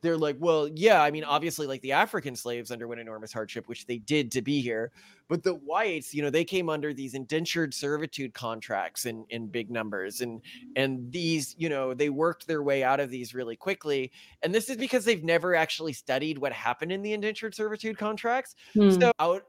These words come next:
Speaker 1: of every ten that came over, seven of them died,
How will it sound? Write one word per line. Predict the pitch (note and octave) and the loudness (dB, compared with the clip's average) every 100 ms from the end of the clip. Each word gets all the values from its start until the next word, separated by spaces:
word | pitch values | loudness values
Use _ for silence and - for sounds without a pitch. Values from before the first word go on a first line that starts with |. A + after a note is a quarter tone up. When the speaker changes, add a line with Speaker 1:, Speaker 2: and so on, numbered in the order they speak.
| _ | _
Speaker 1:
of | F3 D3+ - | -8 -6 -2
every | F#3 G3+ A3 A3 G#3 G#3 _ _ _ _ _ _ _ _ _ - | -2 -2 -6 -6 -6 -12 _ _ _ _ _ _ _ _ _ -20
ten | - A3+ G#3 D3 D3+ A#3+ - _ | -8 -2 0 0 -2 -10 -12 _
that | C#3+ D#3 | -8 -2
came | E3+ D#3 | 0 2
over, | C#3+ A#2 A2 A2 E3 _ _ _ _ | 2 0 -2 -6 -10 _ _ _ _
seven | - - A3 A#3+ G#3 | -20 2 4 4 2
of | D3+ | 0
them | C3+ B2 E3+ C4+ _ _ _ _ _ _ _ _ _ _ _ _ _ _ _ _ _ A#2+ | -2 -4 -8 -14 _ _ _ _ _ _ _ _ _ _ _ _ _ _ _ _ _ -2
died, | E3+ F3+ E3+ A2 | 6 8 8 4